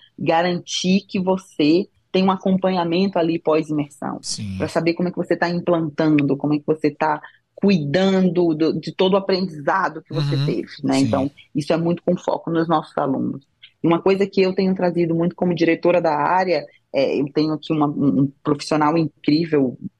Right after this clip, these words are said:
Speaker 1: chamado Renan, que cuida da parte de cultura e da parte de employee experience, que ele cuida também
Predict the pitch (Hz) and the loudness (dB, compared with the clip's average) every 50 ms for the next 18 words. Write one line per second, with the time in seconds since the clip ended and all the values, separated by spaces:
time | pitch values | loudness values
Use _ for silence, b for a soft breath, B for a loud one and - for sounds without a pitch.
0 | _ _ - - 127 131 135 135 131 - 147 170 170 156 156 160 165 185 190 - | _ _ -4 -2 0 0 2 0 0 0 0 2 2 4 4 4 4 2 0 -4
1 | b b b b b _ _ - 180 - - 185 185 196 180 170 170 170 170 170 | b b b b b _ _ -2 -2 0 2 2 2 4 4 2 2 0 -2 -4
2 | 175 160 - - - 151 151 160 - - 175 170 - - 202 202 208 233 220 202 | -6 -6 -6 -12 -16 -14 -14 -10 -4 -4 -4 -4 -2 0 0 2 4 4 4 2
3 | 190 180 160 170 - - 165 165 - - 165 151 170 170 - 165 165 170 165 165 | 2 2 0 -2 0 0 -4 -4 -2 -6 -6 -4 -4 -4 0 0 2 2 2 0
4 | - - - - _ - 175 185 190 180 156 151 - - - - b b b b | -2 -6 -18 -12 _ 0 2 4 4 4 2 -2 -4 -8 -20 -20 b b b b
5 | b _ - - 185 180 190 196 - - 202 208 202 208 208 233 226 214 190 185 | b _ 0 2 2 2 2 0 -2 0 0 2 2 2 0 0 0 2 2 2
6 | 180 208 233 247 240 | 2 2 2 0 0